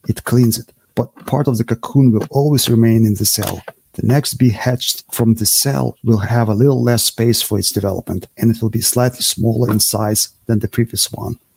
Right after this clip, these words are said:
After each hatching cycle, the honeycomb cell will be slightly smaller and darker.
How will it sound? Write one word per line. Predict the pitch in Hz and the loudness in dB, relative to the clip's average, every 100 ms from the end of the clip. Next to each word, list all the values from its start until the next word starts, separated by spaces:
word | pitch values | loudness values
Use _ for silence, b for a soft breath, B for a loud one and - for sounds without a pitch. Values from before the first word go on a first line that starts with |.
| _ - | _ -4
After | 117 - - | -2 -4 -2
each | 143 - | 0 0
hatching | 135 123 - 113 | 0 0 0 0
cycle, | 113 107 - 104 - | 0 -2 -2 -6 -6
the | 104 | -6
honeycomb | - 120 120 - 123 117 | 0 4 4 2 2 2
cell | - 113 113 113 - | 2 0 0 -2 -2
will | 113 | -2
be | 107 113 | 0 0
slightly | - 113 113 | 0 -2 -2
smaller | - 113 107 113 113 - | -2 0 2 2 -2 -2
and | 104 101 | 0 0
darker. | 101 - - - | -2 -4 -10 -12